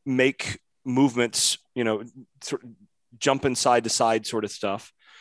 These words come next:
Uh, I think he's got, uh, more reliable hands. Daz got better at that as a senior, but he was not a natural hands catcher, uh, through most of his career. And I think Josh,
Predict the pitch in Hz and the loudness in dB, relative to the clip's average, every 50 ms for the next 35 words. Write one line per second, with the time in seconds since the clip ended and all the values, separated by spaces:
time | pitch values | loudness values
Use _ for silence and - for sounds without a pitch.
0 | - - - _ _ _ _ _ 127 120 113 107 107 104 - _ _ - 120 123 | -20 -20 -20 _ _ _ _ _ 4 6 6 6 4 2 -2 _ _ -6 -4 -2
1 | 147 - - 135 117 110 120 - 123 117 107 117 117 117 - _ _ _ - 120 | -2 0 0 0 0 0 -4 -6 -6 0 4 4 4 4 2 _ _ _ 0 2
2 | 117 110 107 107 104 - - - _ _ _ 143 135 139 135 123 120 113 113 117 | 2 4 2 2 0 -4 -10 -20 _ _ _ 0 2 4 4 4 4 4 6 6
3 | 123 135 135 127 127 131 117 110 117 139 - - - - _ _ 127 123 131 147 | 6 4 4 2 0 0 -2 -4 -4 -4 -6 -6 -8 -8 _ _ 2 4 4 4
4 | 139 120 - 135 107 104 - - 123 120 127 143 147 - 151 147 151 147 131 117 | 4 4 4 2 2 2 2 2 4 4 6 4 4 4 4 4 4 4 2 0
5 | 127 120 - - 131 131 135 143 131 127 120 131 131 123 113 127 127 131 120 117 | 0 0 -2 0 -2 -2 -2 -2 -2 0 0 0 0 0 2 2 2 2 2 2
6 | 113 113 113 113 113 120 123 - - - 131 120 117 107 107 120 117 117 120 - | 0 0 0 2 2 2 0 -2 0 0 2 2 2 2 0 -2 -4 -4 -4 -6
7 | - 135 123 120 - - 127 127 135 - _ _ _ _ _ _ - 113 107 104 | -4 -4 -4 -4 -4 -6 -6 -8 -8 -12 _ _ _ _ _ _ -6 -6 -6 -6
8 | 101 - 139 127 120 120 120 - - 123 120 - - - 123 120 123 143 151 _ | -6 -6 -6 -2 0 0 0 -2 -2 -6 -6 -6 -2 -2 0 0 0 -2 -6 _
9 | _ _ - - _ _ 117 120 123 131 131 117 - _ - 113 120 117 120 131 | _ _ -20 -20 _ _ 0 2 2 2 0 0 -4 _ -6 0 4 4 6 4
10 | 127 - - - - | 4 2 -2 -4 -6